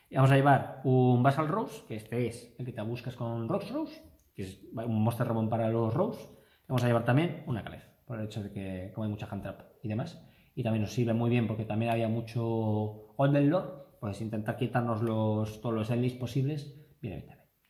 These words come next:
Así que de esto vamos a pasar al extra deck. A ver si en un momento rapidito y vamos a llevar un Striker, básicamente, el que te busca el Boot Sector y luego te hace con el otro, eh, te lo, lo, lo mandas al cementerio,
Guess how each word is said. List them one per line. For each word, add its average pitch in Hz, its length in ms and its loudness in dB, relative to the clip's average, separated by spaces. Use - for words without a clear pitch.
Así 131 200 2
que 120 140 0
de 127 220 4
esto 123 180 -2
vamos 120 180 4
a 123 80 4
pasar - 460 2
al 127 120 2
extra 127 220 0
deck. 180 200 0
A 127 60 -2
ver 131 60 4
si 143 60 6
en 135 80 4
un 127 60 6
momento 135 200 6
rapidito 156 380 2
y 185 40 4
vamos 143 180 4
a - 20 4
llevar 104 340 0
un 131 140 4
Striker, 165 640 0
básicamente, 123 520 -4
el 120 120 -6
que 117 80 -4
te 110 60 -2
busca 113 720 2
el 123 120 2
Boot 123 160 0
Sector 147 360 -4
y 151 100 2
luego 151 200 4
te 165 80 4
hace 98 240 -2
con 123 180 2
el 127 100 6
otro, 107 520 0
eh, 113 540 -4
te 110 80 -6
lo, 107 640 -2
lo, 110 400 0
lo 110 260 -6
mandas 117 240 0
al 120 60 2
cementerio, 170 1000 2